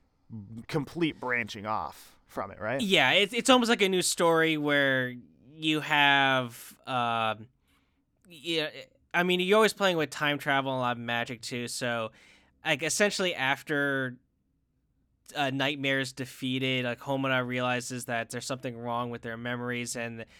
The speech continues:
Speaker 2: that her and Kyo-, uh, Kyoko are trapped, like, in a fake city, essentially, which they, which they quickly know it's, like, Homura's actual witch, like, labyrinth, and they have to, like, escape it and whatnot.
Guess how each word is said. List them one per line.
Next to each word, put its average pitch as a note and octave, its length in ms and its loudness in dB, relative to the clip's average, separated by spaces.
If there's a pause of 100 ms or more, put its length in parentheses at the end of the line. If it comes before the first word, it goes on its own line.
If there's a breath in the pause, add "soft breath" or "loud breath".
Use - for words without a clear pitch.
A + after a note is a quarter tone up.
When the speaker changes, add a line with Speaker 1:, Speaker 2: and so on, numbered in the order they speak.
(200 soft breath)
Speaker 2:
that D3 180 -4 (200)
her D3+ 300 4
and C3+ 180 -4
Kyo-, C#3+ 320 -4 (220)
uh, B2+ 380 -4
Kyoko C#3+ 320 -4
are B2 100 -2
trapped, B2+ 500 -2
like, B2+ 200 -2
in B2 60 -6
a A2+ 60 -10 (200)
fake C#3 240 -4
city, C3 540 -2 (400 loud breath)
essentially, C#3 600 0
which C3+ 200 -4
they, C3+ 120 -2
which C3+ 420 -8
they C3+ 140 0
quickly C#3 360 -4
know B2 300 -2
it's, B2 180 -6
like, B2+ 140 -4
Homura's B2+ 460 -6 (380 soft breath)
actual B2+ 460 -2
witch, B2+ 420 -6
like, B2+ 220 -10
labyrinth, B2 640 -4
and B2+ 120 -8
they A#2+ 40 -8
have A#2 200 -6
to, C3 60 -10
like, A#2+ 200 -8
escape A#2+ 460 -8
it B2 140 -8
and B2 120 -14
whatnot. A#2+ 400 -6